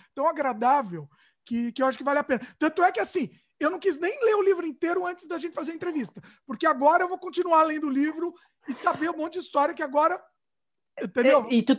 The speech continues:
Speaker 2: e se tu lê umas cem páginas, tu ainda tá nas partes que a gente tem umas abordagens bem normal dos filmes.
Speaker 1: Pois
Speaker 2: Quando tu
Speaker 1: é.
Speaker 2: começar a entrar nas partes bizarras, <laughs> tem
Speaker 1: Olha.
Speaker 2: muita coisa ali que serve de exemplo de como não fazer um filme.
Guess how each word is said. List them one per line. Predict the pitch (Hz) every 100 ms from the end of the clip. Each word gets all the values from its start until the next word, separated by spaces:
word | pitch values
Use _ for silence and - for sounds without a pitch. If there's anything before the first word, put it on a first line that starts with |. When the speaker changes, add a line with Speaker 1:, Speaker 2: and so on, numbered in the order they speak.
| -
Speaker 2:
e | 196 254 240
se | -
tu | 254
lê |
umas | 277 294 233
cem | 262 254
páginas, | 214 226 247 262 -
tu | 294
ainda | 277 269
tá | 277 277
nas | 262
partes | - 226 240 -
que | 277
a |
gente | 247 269 254 285 302 _ -
tem | 262
umas | 247
abordagens | 226 240 202 208 214 226
bem | 233
normal | 302 349 311 240 254
dos | 147 -
filmes. | - 156 117 -
Speaker 1:
Pois | - 233
Speaker 2:
Quando | 277
tu | 311
Speaker 1:
é. |
Speaker 2:
começar | - 226 202 262
a | 285
entrar | 330 247 285
nas | 262 -
partes | - 233 240 226 190
bizarras, | 214 180 190 226 285 302 403 339 - - - - 370 -
<laughs> | 147 - 202 - - _ _ - 427 392
tem | 320 302
Speaker 1:
Olha. | 311
Speaker 2:
muita | 392 494 539 180
coisa | 302 294 254
ali | 233 254 285
que | - 277
serve | 285 294 294 302
de |
exemplo | 277 185 277 294 269
de | 254 247 _
como | - 226 311 302
não | 254 226 285
fazer | - 294 175 226 214
um | 156
filme. | - 135